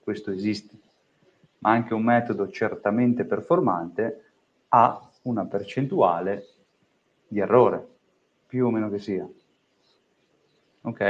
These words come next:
E l'ipotesi è ciclica, ossia relazionata a un ciclo di borsa.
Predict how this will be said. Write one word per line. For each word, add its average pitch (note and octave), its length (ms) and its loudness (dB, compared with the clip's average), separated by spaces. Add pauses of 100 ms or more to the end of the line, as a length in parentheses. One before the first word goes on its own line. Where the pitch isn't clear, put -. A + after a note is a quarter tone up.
(1500)
E D#3+ 100 4
l'ipotesi D#3+ 560 8
è C3+ 300 8
ciclica, A2 600 0
ossia D#3 220 2
relazionata B2+ 640 2
a B2 60 2
un A#2+ 80 -2
ciclo A#2+ 260 -6
di A2 80 -2
borsa. G#2 480 -6